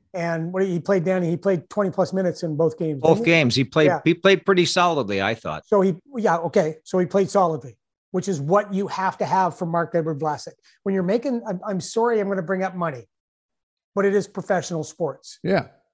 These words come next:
Speaker 1: And you're making that much money, you're one of the highest paid guys on the team,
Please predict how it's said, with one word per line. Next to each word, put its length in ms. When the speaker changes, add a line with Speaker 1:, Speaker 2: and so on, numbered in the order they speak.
Speaker 1:
And 100
you're 100
making 420
that 220
much 240
money, 380
you're 100
one 100
of 60
the 60
highest 360
paid 220
guys 300
on 100
the 60
team, 480